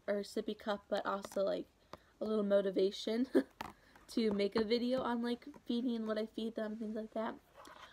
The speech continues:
I also, if you saw my last haul video, I got a really cool bib. I, when I was there, I found this bib that's very similar, um, but it's more, a little bit more boy-like.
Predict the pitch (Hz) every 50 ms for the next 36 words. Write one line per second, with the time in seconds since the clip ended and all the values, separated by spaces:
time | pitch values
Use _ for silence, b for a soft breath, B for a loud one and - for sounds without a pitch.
0 | B B B B - 226 233 - 233 254 269 285 - - 330 320 277 285 - 262
1 | 269 277 - - - 262 254 247 247 233 233 226 226 226 220 214 208 208 202 202
2 | 220 247 - - - - 240 240 240 247 277 247 247 247 254 247 - 226 214 -
3 | 226 220 214 - 214 208 202 202 B B B B B B B B - - 233 240
4 | 247 247 - - 240 214 202 - 175 175 - - 202 190 202 233 262 294 285 -
5 | B B B B B B - 220 226 220 226 240 240 233 - 214 226 214 208 202
6 | 208 214 - - 269 269 277 - - 254 247 - 233 214 214 214 208 - - -
7 | 220 - - 508 523 - - - - 196 190 180 175 190 190 190 - 190 190 208
8 | 220 233 262 277 - - - - - 226 196 208 214 226 247 269 294 359 359 -
9 | B B B B B B B B B B - 220 220 214 208 233 226 226 - 226
10 | 214 220 214 208 208 196 208 196 185 160 175 214 _ _ - - 175 190 190 202
11 | 214 233 247 285 311